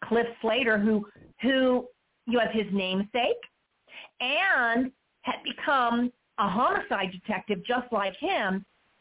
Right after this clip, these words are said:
he wanted to stay because Cliff was in trouble and he wanted to see it <laughs> through. And, and quite frankly, he wanted to meet his grandson, wouldn't you?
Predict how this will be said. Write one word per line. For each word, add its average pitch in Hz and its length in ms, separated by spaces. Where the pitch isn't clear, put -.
he 247 100
wanted 247 320
to 220 80
stay 240 280
because 185 380
Cliff 208 240
was 262 240
in 269 240
trouble 175 480
and 151 240
he 214 500
wanted 190 400
to 165 80
see 208 460
it 190 220
<laughs> - 120
through. 190 480
And, 180 120
and 214 240
quite 233 280
frankly, 254 640
he 294 120
wanted 262 300
to 247 60
meet 262 200
his 277 160
grandson, 311 580
wouldn't 214 240
you? 269 160